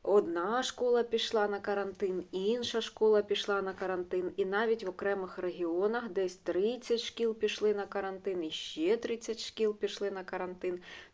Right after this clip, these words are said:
Тобто починається час карантину. Е, але карантин уже у нас не той. Про це сьогодні і поговоримо.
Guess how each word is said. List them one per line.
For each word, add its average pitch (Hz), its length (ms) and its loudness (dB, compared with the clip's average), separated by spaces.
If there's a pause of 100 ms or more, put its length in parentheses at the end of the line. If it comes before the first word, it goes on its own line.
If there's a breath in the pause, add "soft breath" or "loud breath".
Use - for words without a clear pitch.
Тобто 214 500 4
починається 180 1000 -6
час 160 480 -8
карантину. 160 680 -6
Е, - 1120 -2
але 185 260 6
карантин 180 500 0
уже 175 200 -4
у 165 80 -4
нас 170 260 -6
не 175 120 0
той. 165 300 -6 (200)
Про 180 160 -2
це 180 200 -4
сьогодні 175 400 -2
і - 20 -6
поговоримо. 165 720 -6